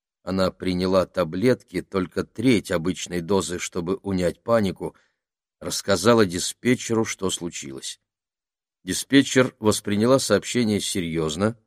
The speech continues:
задала несколько вопросов, спросила, каким путем муж обычно возвращается домой. Вероника задумалась на долгий миг, однако сообщила четыре возможных маршрута, и среди них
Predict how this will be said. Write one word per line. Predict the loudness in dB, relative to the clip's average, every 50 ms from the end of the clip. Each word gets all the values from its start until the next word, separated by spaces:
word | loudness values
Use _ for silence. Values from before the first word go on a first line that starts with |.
| _ _ _ _ _ _ _ _ _
задала | 0 0 4 6 8 8 8 8 8
несколько | 6 4 4 2 0 -6 -8 -6 -2
вопросов, | -2 -2 -2 -2 -2 -2 -2 0 0 -2 -4 -6 _ _ _ _ _ _ _ _ _ _ _
спросила, | _ -10 -2 2 2 2 2 2 2 4 4 6
каким | 4 2 2 4 4 2 2
путем | 4 2 0 0 2 2 4 4 4 4 0 0
муж | 2 2 2 2 4 2
обычно | 2 4 4 2 2 2 2 2 2 2 2
возвращается | 0 -2 -2 0 0 0 0 0 -2 -4 -2 0 0 0 0 -2 -4 -2
домой. | 0 2 2 2 2 2 0 0 -4 -8 _ _ _ _ _ _ _ _ _ _ _ _ _ _
Вероника | -2 2 4 6 6 6 4 4 2 0
задумалась | 2 4 2 2 2 2 2 4 4 6 4 4 2 0 -2
на | -2 -2 0
долгий | 2 2 2 2 2 2 0 2
миг, | 4 4 4 4 2 -2 -12 _ _ _ _ _ _ _ _ _ _ _ _
однако | -2 -2 0 2 2 2 2 2 -2
сообщила | 0 2 2 2 2 0 -4 -2 0 2 2 2
четыре | 0 -2 -2 -2 -2 -2 _ 0 0 2 4 4
возможных | 4 4 2 2 2 2 2 2 2 2 0 0 0 0
маршрута, | 2 2 2 2 0 -4 -4 -4 -4 -4 -4 -6 -8 -10 -10 _ _ _ _ _ _ _ _ _ _ _ _ _ _
и | -8
среди | -8 -6 -4 -4 -4 -2 -2 0
них | 2 4 4 4 4 2 -2 -10 _